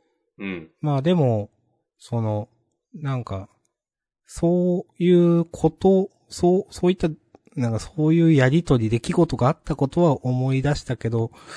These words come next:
Speaker 2: まあなんかもう、その、その時の感情みたいなのは戻ってきてないっぽいけど、最後から四ページ目くらいのところ。まあ、まあでも、まあ、お母さんに会いたいって気持ちはもう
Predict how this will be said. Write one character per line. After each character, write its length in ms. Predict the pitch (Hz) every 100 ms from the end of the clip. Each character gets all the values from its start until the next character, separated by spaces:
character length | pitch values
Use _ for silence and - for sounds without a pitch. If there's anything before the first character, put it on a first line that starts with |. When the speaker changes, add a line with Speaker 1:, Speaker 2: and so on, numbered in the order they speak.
| - - - - -
Speaker 2:
ま 140 | 127
あ 40 | 120
な 80 |
ん 80 | 127
か 160 | - 107
も 420 | 113 107 95 92
う、 40 | _ _ _ _
そ 240 | - 104
の、 240 | 104 98 92
そ 160 | - 110
の 100 | 113
時 220 | 143 131
の 100 | 107
感 260 | - 110
情 140 | 117 123
み 140 | 135
た 100 | 127
い 40 | 101
な 60 |
の 80 | 92
は 60 | 92
戻 240 | 110 120
っ 40 |
て 200 | - 107
き 100 | -
て 140 | - 110
な 160 | 110
い 60 | 110
っ 20 |
ぽ 280 | - - 123
い 80 | 107
け 140 | 90
ど、 300 | 87 87 - -
最 220 | - 101
後 120 | 87
か 120 | 95
ら 80 | 95
四 160 | 95 92
ペ 140 | 95
ー 40 | 90
ジ 100 | 95
目 80 | 92
く 140 | 92
ら 100 | 85
い 60 | 87
の 100 | 87
と 100 | -
こ 140 | 98
ろ。 160 | - - _ _ _ _ _ -
ま 320 | 117 98 92 -
あ、 60 | _ _ _ _ _ _ _
ま 120 | 135
あ 40 | 117
で 120 | 127
も、 240 | 110 85 - _ _ _ _ _
ま 300 | 117 110 90
あ、 220 | - _ _ _ _ _ _ _ _ _ _ _ _ _ _ _ _ _ _ _ _ _ _
お 80 | 110
母 160 | 123
さ 140 | 135 123
ん 20 |
に 80 | 101
会 120 | 104
い 20 |
た 100 | 120
い 40 | 120
っ 20 |
て 100 | 98
気 80 | 101
持 160 | 101
ち 60 | 110
は 80 | 107
も 180 | 107
う 80 | 104